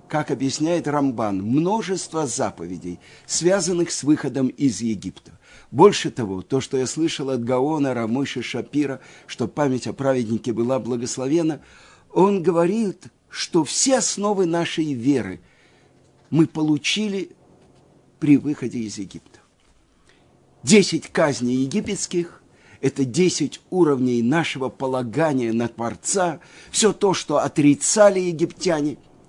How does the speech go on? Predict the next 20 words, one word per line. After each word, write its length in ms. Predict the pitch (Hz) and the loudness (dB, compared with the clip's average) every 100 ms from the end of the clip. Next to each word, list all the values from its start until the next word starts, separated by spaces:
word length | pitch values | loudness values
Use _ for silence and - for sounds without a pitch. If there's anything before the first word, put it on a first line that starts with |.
| _ - - - | _ -20 -20 -4
Первые 400 | - 214 165 151 | 6 6 8 4
три 180 | - 160 | 2 4
удара, 500 | 151 143 127 143 117 | 4 4 4 2 2
чтобы 380 | - - 151 143 | -6 -4 -2 -2
ты 160 | - 135 | -2 -4
знал, 380 | 127 147 135 | -2 -2 -4
что 180 | - - | -6 -4
я 220 | 151 117 | -4 -4
Творец. 640 | 110 104 95 147 165 - - - - | -6 -8 -2 -2 -2 -8 -18 -20 -20
Вторые 540 | - - 175 185 226 180 | -18 0 2 4 4 2
три 240 | - 170 | 2 2
удара, 640 | 151 147 123 160 131 101 - - | 4 4 2 0 -2 -4 -12 -14
чтобы 340 | - - 151 156 | -6 0 2 4
ты 160 | 160 | 2
знал, 420 | 127 139 175 170 139 | 2 2 2 0 0
что 180 | - | 2
я 180 | 143 156 | 4 2
Творец 540 | - 131 143 151 - 113 | 0 0 2 0 -2 -4
на 100 | 117 | -2
земле. 480 | 120 120 147 156 | 2 2 2 2